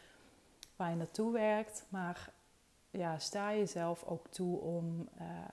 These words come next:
het langer te laten duren. Er is geen man overboord.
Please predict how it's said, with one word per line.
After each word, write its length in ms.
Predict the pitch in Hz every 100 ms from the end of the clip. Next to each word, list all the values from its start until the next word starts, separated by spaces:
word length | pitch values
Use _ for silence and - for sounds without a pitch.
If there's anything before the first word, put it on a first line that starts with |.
| -
het 280 | - 170 165
langer 400 | 165 196 240 180
te 140 | - 156
laten 380 | 147 151 -
duren. 340 | 147 156 151 160 156
Er 100 | 180
is 120 | -
geen 220 | 196 185
man 220 | 165 202
overboord. 600 | 185 170 156 - - -